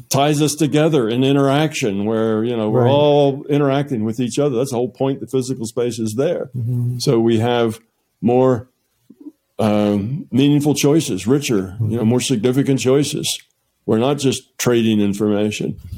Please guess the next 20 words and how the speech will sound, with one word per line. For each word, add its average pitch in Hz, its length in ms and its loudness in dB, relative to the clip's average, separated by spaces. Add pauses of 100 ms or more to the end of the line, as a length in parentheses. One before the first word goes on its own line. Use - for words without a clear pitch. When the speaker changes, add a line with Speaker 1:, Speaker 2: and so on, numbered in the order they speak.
(160)
Speaker 2:
Mm-hmm. 131 140 0
Speaker 1:
We're 107 340 2 (680)
interacting 131 680 2
Speaker 2:
<laughs> 117 80 -4
Speaker 1:
with 113 100 0
each 110 200 0
other. 104 240 0
We're 107 120 2
expressing 127 600 -2
our 117 160 0
ego 120 400 2
and 104 100 0
our 101 140 0
fears 131 440 2
and 104 140 0
our 101 100 0
beliefs 117 540 0
with 107 180 -2
each 107 200 -2
other, 101 420 -2